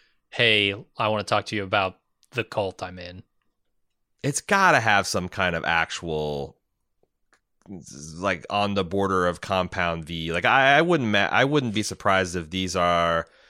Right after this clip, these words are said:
Speaker 2: two joint, like, parallel operations to, like, you know, if you got a disaffected superhero that might, like, talk a shit or run amok, you co-opt them with this mind control organization and slip them Fresca that might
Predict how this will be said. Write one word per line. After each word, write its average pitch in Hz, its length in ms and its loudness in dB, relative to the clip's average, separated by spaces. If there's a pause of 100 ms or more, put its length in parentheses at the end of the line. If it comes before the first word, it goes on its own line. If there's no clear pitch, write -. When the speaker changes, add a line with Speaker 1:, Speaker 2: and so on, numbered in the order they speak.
(280)
Speaker 2:
two 107 720 0
joint, 95 680 -2
like, 90 220 -4
parallel 95 480 2
operations 80 1120 -4 (800)
to, 98 160 -6
like, 87 480 -2 (400)
you 95 200 -6
know, 87 500 -4 (760)
if 98 100 -6
you 104 80 -6
got 113 160 4
a 101 40 -2
disaffected 107 560 -2
superhero 95 640 -2
that 85 100 -4
might, 90 520 -2
like, 87 220 -4
talk 90 280 -2
a 87 40 -6
shit 90 280 -4
or 85 80 -4
run 85 200 -4
amok, 85 460 -4
you 80 380 -8
co-opt 90 500 -2
them 87 80 -10
with 80 100 -8
this 78 160 -10
mind 82 300 -4
control 78 320 -8
organization 80 760 -6
and 76 100 -10
slip - 200 -6
them 80 120 -12
Fresca 82 480 -4
that 76 120 -8
might 82 360 -4